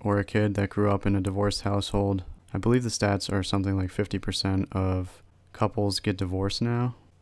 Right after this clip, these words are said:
of married couples. So if you're someone who grew up in a divorced family, maybe you can relate to some of this, or maybe you have other positive outlooks or other negative outlooks on it. And I'm interested to hear what those are.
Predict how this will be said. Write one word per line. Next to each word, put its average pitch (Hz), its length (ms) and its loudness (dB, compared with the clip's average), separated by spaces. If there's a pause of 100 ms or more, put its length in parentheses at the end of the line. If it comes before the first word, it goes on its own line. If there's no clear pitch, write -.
(220)
of 95 220 -4
married 95 400 0
couples. 117 480 -4 (520)
So 101 200 2
if 98 120 0
you're 117 100 4
someone 110 280 4
who 104 100 4
grew 101 200 4
up 101 120 0
in 101 80 2
a 95 60 2
divorced 98 380 0
family, 101 260 2
maybe 98 300 2
you 98 120 0
can 98 200 0
relate 104 260 2
to 101 100 -2
some 107 200 2
of 104 80 4
this, 104 260 2
or 95 60 0
maybe 98 240 2
you 98 100 2
have 95 180 4
other 101 220 2
positive 101 480 2
outlooks 101 600 0 (300)
or 98 400 2 (440)
other 104 280 4
negative 98 380 4
outlooks 101 480 0
on 101 180 2
it. 101 160 0 (640)
And 101 100 -2
I'm 101 160 0
interested 110 520 0
to 98 200 0
hear 101 220 2
what 98 120 2
those 95 200 0
are. 113 320 0